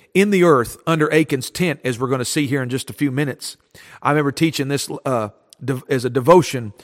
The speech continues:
to, to, to my two youngest boys. I've got two little boys, one's five and one's three. And so I read the story of Achan and the accursed thing to them.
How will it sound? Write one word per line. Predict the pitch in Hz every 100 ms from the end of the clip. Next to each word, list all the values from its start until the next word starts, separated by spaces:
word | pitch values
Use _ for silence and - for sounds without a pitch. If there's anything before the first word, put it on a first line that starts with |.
| _ -
to, | 143
to, | 147
to | - 135
my | 120
two | - 180
youngest | 151 151 127 -
boys. | 135 151 117 117
I've | 120
got | 135 123 -
two | 165
little | 151 139
boys, | 123 156 139 120
one's | 143 131
five | - 147 147
and | 123
one's | 135 139 -
three. | 147 147 127 - _ _ _ _ - -
And | 117
so | 165
I | 180
read | 175 170
the | 143
story | - 170 160 151
of | 131 -
Achan | 151 151 151 143
and | 123
the | 113
accursed | 117 - 147 131 117
thing | 127 127
to | - 135
them. | 139